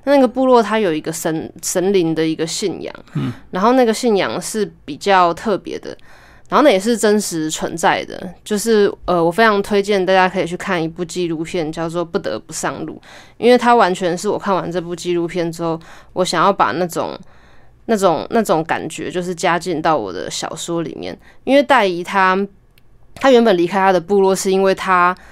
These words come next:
Speaker 1: 小时候被选中成为那个部落的女祭司，但是她不愿意，
Speaker 2: 嗯。
Speaker 1: 所以她就逃跑了。那对她来说是一种限制，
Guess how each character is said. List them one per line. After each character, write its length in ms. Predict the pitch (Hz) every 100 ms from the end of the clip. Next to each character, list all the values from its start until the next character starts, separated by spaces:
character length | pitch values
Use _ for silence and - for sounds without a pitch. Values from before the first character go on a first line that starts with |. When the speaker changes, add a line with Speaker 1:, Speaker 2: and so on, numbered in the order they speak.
| -
Speaker 1:
小 240 | - 165 165
时 160 | -
候 140 | 202 208
被 120 | 208
选 280 | - - 165
中 240 | 196 170
成 240 | 170 160
为 160 | 160 156
那 160 | 170 170
个 360 | 151 123 127 165 - - -
部 160 | 233
落 180 | 208 202
的 320 | 175 165 151
女 240 | 156 170 -
祭 260 | - 185
司， 320 | 165 - 147 156
但 220 | 202 202
是 60 |
她 280 | - 196 185 - -
不 180 | - 180
愿 220 | 196 214 180
意， 140 | 185 180
Speaker 2:
嗯。 20 |
Speaker 1:
所 140 | 175
以 40 | 180
她 120 | 185
就 100 | 185
逃 260 | - 95
跑 300 | 165 - 55
了。 120 | 53 - - - - -
那 80 | 233
对 80 |
她 120 | 247 240
来 100 | 202
说 180 | 220
是 80 | 202
一 60 | 208
种 160 | 190
限 320 | - 214 147 175
制， 240 | 185